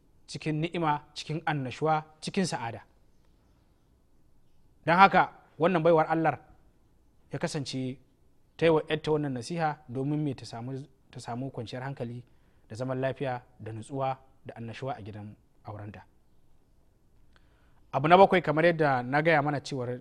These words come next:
ta mata nasiha a kai shi ne kula da dukiyarsa. Kamar kuma yadda na yi tsokaci a kai cewar kula da dukiyar nan ba wai shi kaɗai dukiyar kaɗai ba, duk wani abin da ya kasance mallakarsa ne. Sawa'un kuɗi ne a hannu ga su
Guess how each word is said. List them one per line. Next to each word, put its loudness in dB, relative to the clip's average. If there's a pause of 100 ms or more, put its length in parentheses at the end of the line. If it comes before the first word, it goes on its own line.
ta 0
mata -6
nasiha -8
a -16
kai -6 (540)
shi -6
ne -2
kula -4
da -6 (100)
dukiyarsa. -12 (1800)
Kamar 0
kuma 4
yadda 6
na 2
yi 2
tsokaci -2
a -6
kai -2
cewar -2
kula 4
da 4
dukiyar -4
nan -4
ba -2
wai 0
shi -4
kaɗai 6 (640)
dukiyar 0
kaɗai -10
ba, -10
duk 4
wani 10
abin 2
da 0
ya 0
kasance -4
mallakarsa -2
ne. -14 (1300)
Sawa'un 4
kuɗi 2
ne 4
a -2
hannu 0
ga 2
su -6